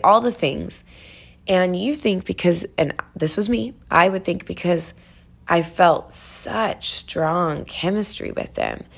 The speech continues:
that surely this guy likes me and surely he'll eventually want me to be his girlfriend if I keep hanging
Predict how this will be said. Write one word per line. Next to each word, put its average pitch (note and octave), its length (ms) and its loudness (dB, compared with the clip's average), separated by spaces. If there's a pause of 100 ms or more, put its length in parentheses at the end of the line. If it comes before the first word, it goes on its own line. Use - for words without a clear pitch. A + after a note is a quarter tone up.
(420)
that F3 240 4
surely D#3+ 880 0 (100)
this D#3 220 0
guy C#3 240 0
likes D3 360 2
me C#3 160 -6
and C#3 200 -4
surely C#3 800 2 (380)
he'll E3 220 2
eventually D#3 720 0
want C#3 240 0
me C3+ 120 -4
to A#2+ 60 -8
be A#2+ 100 -2
his - 120 -2
girlfriend C3+ 480 0
if C#3+ 160 -4
I C3+ 60 -2
keep - 300 -10
hanging C#3+ 380 -8